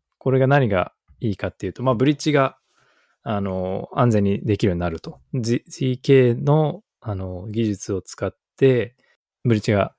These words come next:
安全にできるようになるっていうのが、えー、簡単な概要ですね。で、オプティミスティックロールアップって、その、オプティミスティックなんで、まあ、なんていうか、なんかあったら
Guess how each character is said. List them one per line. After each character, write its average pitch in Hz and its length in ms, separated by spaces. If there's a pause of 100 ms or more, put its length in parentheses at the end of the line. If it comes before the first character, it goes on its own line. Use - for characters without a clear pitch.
(140)
安 101 200
全 98 120
に 95 100
で 98 100
き - 100
る 95 40
よ - 20
う 95 40
に 107 60
な 101 100
る 98 80
っ 101 40
て - 200
い - 20
う 131 40
の 131 120
が、 147 340 (120)
え 95 500
ー、 - 20 (160)
簡 98 200
単 92 160
な 90 140
概 90 240
要 90 160
で 127 100
す - 140
ね。 123 120 (420)
で、 120 300
オ 120 80
プ - 100
テ 180 80
ィ - 20
ミ 180 100
ス - 80
テ 175 100
ィ - 20
ッ - 20
ク 160 80
ロ 165 80
ー - 20
ル 160 60
ア 151 40
ッ - 40
プ - 80
っ - 20
て、 92 160
そ 98 140
の、 90 200 (1300)
オ 120 80
プ - 80
テ 175 100
ィ 160 40
ミ 165 80
ス 151 80
テ 120 120
ィ - 20
ッ - 40
ク 95 340
な 90 120
ん 85 120
で、 87 340 (220)
ま 92 380
あ、 - 380
な 104 80
ん 95 60
て - 80
い - 20
う - 40
か、 - 260 (400)
な 147 160
ん 160 80
か 113 140
あ 110 40
っ - 160
た 104 100
ら 87 280